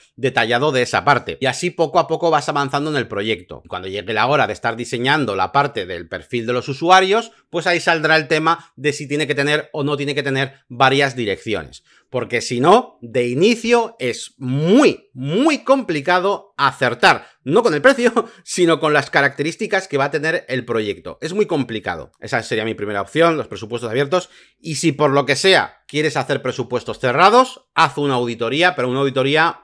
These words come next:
buena, buena, buena, ¿vale? De horas, ¿vale? De horas.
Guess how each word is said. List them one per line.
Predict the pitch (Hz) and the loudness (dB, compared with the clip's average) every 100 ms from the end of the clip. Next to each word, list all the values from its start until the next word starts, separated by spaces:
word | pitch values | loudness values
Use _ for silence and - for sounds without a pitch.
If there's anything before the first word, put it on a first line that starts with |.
| _ | _
buena, | 117 113 135 165 165 | -20 -4 0 2 2
buena, | 139 135 113 | 2 0 0
buena, | 113 139 180 240 - - | 0 2 4 2 -2 -8
¿vale? | 110 143 233 240 _ | -2 0 0 -4 _
De | 95 107 101 107 | -10 -4 -2 2
horas, | 170 226 254 - - _ _ _ 107 | 4 6 4 -4 -18 _ _ _ -8
¿vale? | 135 185 | -6 -6
De | 101 - | -10 -2
horas. | 156 202 240 - | 2 2 0 -10